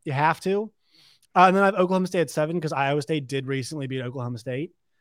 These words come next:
But also, too, Oklahoma State's making a push right now.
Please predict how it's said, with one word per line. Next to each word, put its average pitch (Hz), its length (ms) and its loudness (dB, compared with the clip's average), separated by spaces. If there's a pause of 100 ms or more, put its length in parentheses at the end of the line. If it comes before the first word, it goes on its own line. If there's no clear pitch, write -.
(440)
But 165 100 2
also, 151 240 4
too, 151 320 0
Oklahoma 139 380 -2
State's 143 260 -4
making 135 300 -6
a - 20 -6
push - 340 -2
right 160 220 2
now. 175 320 -2